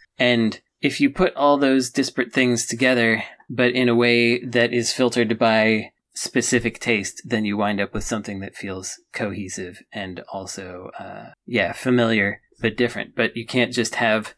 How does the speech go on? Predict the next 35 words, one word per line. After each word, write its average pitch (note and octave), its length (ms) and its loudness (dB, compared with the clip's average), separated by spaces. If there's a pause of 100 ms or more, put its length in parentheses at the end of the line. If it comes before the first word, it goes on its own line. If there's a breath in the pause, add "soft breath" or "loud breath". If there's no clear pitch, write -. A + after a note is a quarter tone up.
(200)
like, - 380 0 (180)
slap - 520 0
genres A2+ 480 0
together. G#2 340 -2
You G2+ 180 -2
have G#2 200 -2
to G2 80 -8
have F#2+ 340 -6 (240)
reasons A2+ 480 -4
to - 100 -12
do A#2 200 2
it G#2 260 -2
and G#2 200 -6
reasons G2+ 420 -8
that G2+ 180 -12
they G2 260 -8
actually G2 560 -10
are F#2 160 -8
thematically F#2+ 800 -10 (220)
similar. C3 560 -2
Like, G2 180 -4
for G2+ 220 -8
example, G2 640 -6 (120)
with A2+ 160 -8
this G2+ 240 -6
game, G2 380 -6 (140)
when A2 580 2
you've A#2 320 -2
got A#2 380 2 (220)
a - 120 -2
horror F3 280 4
movie C3 460 2 (260 loud breath)
and B2+ 260 4
you B2+ 440 4
look C3 400 2